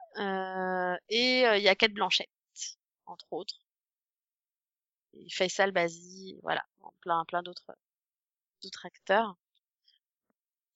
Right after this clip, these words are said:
Et voilà. Enfin, bon, en tout cas, en tout cas, pour le coup, si, voilà, si vous voulez regarder une bonne série, euh,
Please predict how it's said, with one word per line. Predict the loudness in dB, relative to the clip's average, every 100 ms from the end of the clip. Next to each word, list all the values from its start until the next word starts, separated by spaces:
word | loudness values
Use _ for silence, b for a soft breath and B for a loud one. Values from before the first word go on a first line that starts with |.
| _ _ _ _ _ _ _ _ _ _ _ 0
Et | 2 2 2 0 0
voilà. | 4 4 4 0
Enfin, | -4
bon, | -2
en | -2
tout | 6
cas, | 8 8
en | 4 -4
tout | 4
cas, | 4
pour | 6 2
le | 0
coup, | -6 -6
si, | -6 0
voilà, | 4 4 4
si | -4
vous | -2
voulez | 0
regarder | 2 2
une | 0
bonne | 2 2
série, | 0 -4 -4 -4 -6
euh, | -8